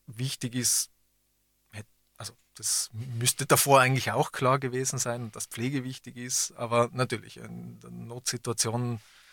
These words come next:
schärft sich der Fokus, ja. Selbes gilt für den Handel, der ja auch, also die, der elementare Handel, also Lebensmittel und so weiter, immer offen war.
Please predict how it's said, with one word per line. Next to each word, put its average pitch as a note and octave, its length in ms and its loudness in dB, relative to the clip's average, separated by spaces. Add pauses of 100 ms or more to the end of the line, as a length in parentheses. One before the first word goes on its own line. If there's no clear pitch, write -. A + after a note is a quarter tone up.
(840)
schärft - 380 6
sich - 160 2
der A#2+ 120 4
Fokus, - 460 -2
ja. B2 200 -2 (1160)
Selbes F3 420 6
gilt F3 220 0
für C3+ 100 4
den A2 160 -4
Handel, A3+ 340 0 (880)
der A#2+ 100 4
ja A2+ 160 2
auch, D3+ 200 2
also A#2 200 -6
die, A2+ 200 -16 (280)
der A2+ 140 -10
elementare A2 580 -4
Handel, C#3 280 -2
also A2+ 200 -4
Lebensmittel C3 480 -6
und B2 80 -6
so - 80 -4
weiter, B2 240 -8
immer B2 200 -8
offen B2+ 260 -6
war. A#2+ 220 2